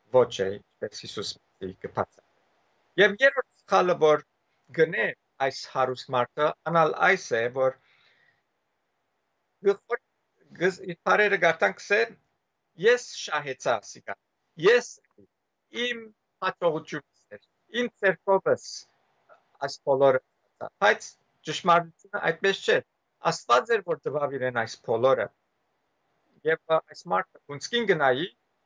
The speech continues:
կխորի, թե ինքը իր ձեռքին աշխատանքովը, քրդինքովը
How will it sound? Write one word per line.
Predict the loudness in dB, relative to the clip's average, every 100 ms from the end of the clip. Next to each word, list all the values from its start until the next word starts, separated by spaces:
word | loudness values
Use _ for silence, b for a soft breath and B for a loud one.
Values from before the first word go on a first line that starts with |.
| _
կխորի, | -8 2 2 2
թե | 0 2 2 _ -8
ինքը | -6 -4 2 4 4 0 _ _ _ -12
իր | -12 -10
ձեռքին | 0 0 0 -4
աշխատանքովը, | -4 -8 -6 -2 -2 0 2 2
քրդինքովը | 2 -2 -2 -10 -4 -2 4